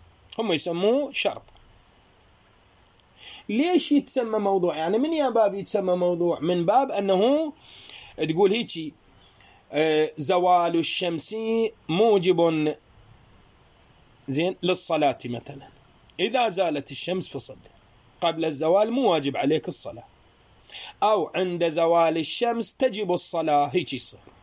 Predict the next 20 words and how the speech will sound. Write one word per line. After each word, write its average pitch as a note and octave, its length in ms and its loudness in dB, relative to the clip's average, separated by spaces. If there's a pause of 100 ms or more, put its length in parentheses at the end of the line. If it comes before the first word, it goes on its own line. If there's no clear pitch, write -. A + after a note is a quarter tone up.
(220)
"عند F3 200 0
زوال C#3 380 2
الشمس G3+ 400 -4
تجب D#3 280 -2
الصلاة"، B2 320 -6
فكأنه D4 680 -2
موضوع، E3+ 400 0 (480)
كأنه A3+ 600 0 (160)
موضوع. E3+ 360 -4 (760)
عموما F3 400 0 (880)
قال: G#3 340 4
"وقد G3+ 420 2
يكون G3 500 2
غاية G3+ 760 2
كما G3 300 2
في G#3+ 260 -2
صم A3+ 300 -4 (100)
إلى F#3+ 180 4
الليل". E3+ 480 -2 (1200)
هاي D#3 280 0